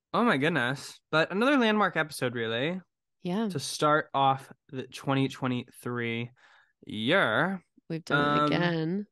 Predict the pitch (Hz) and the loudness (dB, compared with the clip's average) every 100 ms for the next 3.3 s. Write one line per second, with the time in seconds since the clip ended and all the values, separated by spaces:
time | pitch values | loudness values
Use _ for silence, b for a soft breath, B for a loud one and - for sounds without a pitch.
0 | _ _ _ - 233 302 131 123 123 127 | _ _ _ -12 -8 -4 -4 -4 -6 -10
1 | _ _ _ _ _ _ - 175 160 - | _ _ _ _ _ _ -10 -10 -8 -6
2 | 190 185 185 185 - 147 240 277 117 101 | -4 -2 0 -2 -6 -10 -12 -8 -6 -2
3 | 123 214 | 0 -2